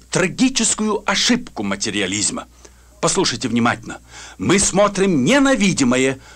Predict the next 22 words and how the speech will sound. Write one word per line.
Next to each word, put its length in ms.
потому 340
что 460
видимое 1000
временно. 800
Материалист 920
упускает 680
из 240
виду 500
скоротечность 1300
вещей, 720
для 140
которых 480
он 140
живет. 440
Мы 160
обыкновенно 580
смотрим 560
на 80
материалиста 840
как 240
на 100
безбожника, 880